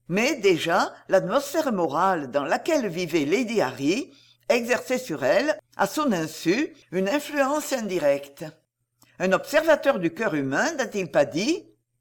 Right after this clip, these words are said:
Il reste toujours dans la conscience quelques-uns des sophismes qu'on y a semés. Elle en garda l'arrière-goût comme d'une liqueur mauvaise.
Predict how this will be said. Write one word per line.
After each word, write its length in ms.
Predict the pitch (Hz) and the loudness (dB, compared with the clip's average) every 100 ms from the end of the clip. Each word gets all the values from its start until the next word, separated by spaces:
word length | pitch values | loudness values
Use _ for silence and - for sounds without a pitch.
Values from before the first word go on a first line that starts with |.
| _ _ - | _ _ -4
Il 120 | 214 | 0
reste 380 | 208 208 202 165 | 4 2 0 -2
toujours 500 | 294 311 190 294 392 | 0 0 0 -2 -4
dans 140 | 214 190 | 0 2
la 100 | 170 | 0
conscience 960 | - 294 - 180 165 190 285 - 330 _ | -2 -4 -4 -2 0 0 -4 -10 -14 _
quelques-uns 460 | 285 285 330 220 180 | -4 -2 -2 0 -2
des 140 | 147 | -2
sophismes 680 | 147 262 - 190 226 330 330 | -4 -4 -4 -6 -4 -4 -4
qu'on 180 | 311 208 | -2 -2
y 140 | 170 185 | 0 0
a 60 | |
semés. 640 | 277 - 165 135 127 151 _ _ _ _ _ _ _ _ | -2 -4 -2 -2 -4 -8 _ _ _ _ _ _ _ _
Elle 140 | 165 165 | 0 2
en 100 | 151 | 2
garda 360 | 254 294 349 | 0 2 4
l'arrière-goût 800 | 226 196 190 151 131 285 262 381 - _ | 4 4 4 2 0 0 -2 -4 -8 _
comme 280 | 254 370 277 | 4 4 2
d'une 220 | 202 170 | -4 -2
liqueur 520 | 160 202 - 285 320 | -2 -4 2 2 4
mauvaise. 680 | 208 185 135 127 131 127 | 2 2 2 -2 -2 -6